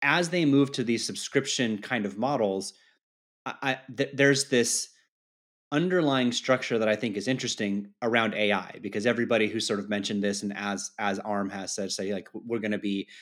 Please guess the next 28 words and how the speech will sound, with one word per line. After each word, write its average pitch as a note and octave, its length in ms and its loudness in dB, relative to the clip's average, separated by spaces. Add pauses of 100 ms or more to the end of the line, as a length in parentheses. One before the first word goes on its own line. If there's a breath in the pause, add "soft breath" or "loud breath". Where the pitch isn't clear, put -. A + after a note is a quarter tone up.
(100)
a G2+ 80 -4
big C#3 200 8
enabler A#2+ 540 6
of A2 360 2
A A2 160 4
I, G#2 200 4
not G#2+ 220 0
just A2 220 -6
in G2+ 60 -2
the G2+ 80 -2
data G#2 260 0
center, G2 400 -8 (260 loud breath)
but A2 80 0
at G2 200 0
the A2+ 140 4
edge." C#3+ 320 8
And, G2+ 280 -2
and G#2+ 160 -4
there's G2+ 260 -2
unique G#2+ 400 -4 (140)
elements G#2+ 600 -4
of G2 460 -4
arm G#2+ 220 -2
I F#2+ 80 0
P A2 200 -6
that F#2+ 200 -8
does A#2 220 0
that. F#2 180 -8